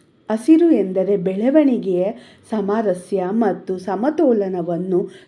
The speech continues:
ಸಂಕೇತಿಸುತ್ತದೆ. ಮಿಥುನ ರಾಶಿಯವರ ಬದಲಾವಣೆ ಮತ್ತು ಹೊಸ ಸನ್ನಿವೇಶಗಳಿಗೆ ಹೊಂದಿಕೊಳ್ಳುವ ಒಲಿವು ಪ್ರಾರಂಭಿಸುತ್ತದೆ.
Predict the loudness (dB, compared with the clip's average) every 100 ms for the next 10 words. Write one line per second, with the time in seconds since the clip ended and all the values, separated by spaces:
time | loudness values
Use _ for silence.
0 | _ -2 -2 2 2 2 -2 -4 -4 -6
1 | -6 -4 -6 -6 -6 -10 -14 _ _ _
2 | _ _ _ _ _ _ _ _ _ 0
3 | 0 2 2 4 4 2 0 -4 -2 -2
4 | 0 -2 -4 -4 -2 -4 -4 0 2 4
5 | 4 4 2 -2 -2 -4 -4 -6 -8 _
6 | -2 -2 -6 -18 -8 -2 0 0 0 0
7 | -4 -12 _ _ 2 6 6 4 2 2
8 | -2 0 0 2 0 0 0 4 4 4
9 | 4 2 0 -2 -4 -8 -12 _ -20 _
10 | 4 6 6 4 0 -2 -8 -8 -4 -2
11 | 0 2 2 2 -2 -6 -8 -8 -6 -4
12 | 0 2